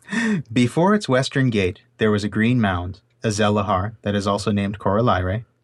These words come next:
and Yavanna hallowed it, and she sat there long upon the green grass, and sang a song of power, in which was set all her thought of things that grow in the earth. But Nienna thought in silence, and watered the mold with tears."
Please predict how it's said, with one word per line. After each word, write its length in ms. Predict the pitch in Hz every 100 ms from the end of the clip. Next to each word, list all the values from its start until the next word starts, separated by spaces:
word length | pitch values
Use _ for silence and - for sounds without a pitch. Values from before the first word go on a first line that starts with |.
| _ _ _ _ -
and 160 | 117 117
Yavanna 440 | 110 113 120 131
hallowed 320 | 113 98 92
it, 160 | 117 - _ _ _ _ _ -
and 120 | 123
she 100 | 127
sat 320 | - 127 127
there 160 | 135 131
long 340 | 117 110 117
upon 280 | 110 - 107
the 80 | 104
green 300 | 101 107 120
grass, 480 | 101 92 92 - - _ _ _ - -
and 120 | 104
sang 240 | 120 117
a 40 | 110
song 320 | - 107 113
of 100 | 127
power, 360 | 110 92 90 92 _ _ _ _ _
in 140 | 123 117
which 180 | 113 -
was 140 | 110
set 260 | - 107 98
all 260 | 110 117 127
her 160 | 127
thought 380 | 123 110 95 - -
of 120 | 101 -
things 360 | 104 107 107
that 160 | 98 95
grow 400 | 107 104 92 - -
in 140 | 98
the 140 | 95
earth. 280 | 95 95 - _ _ _ _ _ _ _ - _ -
But 140 | 110
Nienna 540 | 117 123 170 123 92 -
thought 260 | - 101
in 120 | 101 98
silence, 640 | - 127 101 92 - - _ _ _ -
and 160 | 101 104
watered 300 | 113 107 98
the 80 | 98
mold 340 | 110 101 92
with 140 | 92
tears." 560 | - 135 110 - -